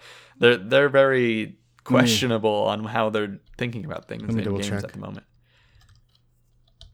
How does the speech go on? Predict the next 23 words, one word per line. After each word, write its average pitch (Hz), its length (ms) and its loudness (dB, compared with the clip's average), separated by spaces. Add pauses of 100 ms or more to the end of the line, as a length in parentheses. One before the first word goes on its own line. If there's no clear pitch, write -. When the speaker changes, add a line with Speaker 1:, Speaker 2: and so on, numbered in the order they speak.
(280)
Speaker 2:
Uh, 104 240 -2
yeah, 120 260 4
it's 110 260 -8
not. 110 260 -2 (540)
France 113 500 -2
not 107 160 -4
coming 101 260 -6
up 95 140 -8
either. 98 480 -8 (300)
None 104 160 -8
of 95 60 -8
those 98 180 -8
guys. 98 320 -10 (560)
Speaker 1:
Oh, 139 120 8
they're 104 120 -2
not 110 260 2
there. 87 280 -10 (360)
Speaker 2:
They're 113 100 -4
not 107 200 -4
there. 101 140 -6
They 156 120 0
may 175 220 4
be, 127 360 0